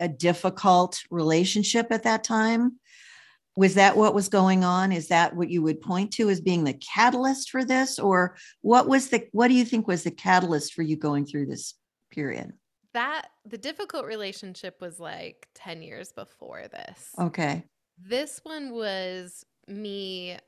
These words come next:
Speaker 2: stepping, I think, stepping more fully into my calling
Speaker 1: Mm-hmm.
Speaker 2: and leaving all my other jobs and all my other projects and all of those things, and saying,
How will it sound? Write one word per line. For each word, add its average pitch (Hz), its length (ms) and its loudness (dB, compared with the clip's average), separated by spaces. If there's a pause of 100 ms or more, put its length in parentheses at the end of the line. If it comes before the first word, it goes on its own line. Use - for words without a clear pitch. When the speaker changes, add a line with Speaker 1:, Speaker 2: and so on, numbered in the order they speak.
(120)
Speaker 2:
stepping, 185 600 -10
I 220 220 -6
think, 180 440 -16
stepping 180 500 -12
more 165 200 -12
fully 170 500 -12 (100)
into 175 760 -18
my 175 160 -14
calling 180 640 -16 (340)
Speaker 1:
Mm-hmm. 160 600 0
Speaker 2:
and 202 320 -10
leaving 202 380 -10
all 196 100 -8
my 190 160 -6
other 202 280 -4
jobs 196 560 -4
and 196 100 -10
all 185 120 -10
my 196 160 -12
other 226 200 -10
projects 185 1000 -8
and 185 160 -14
all 180 340 -10
of 220 100 -10
those 220 280 -8
things, 185 460 -12
and 180 200 -16
saying, 180 720 -16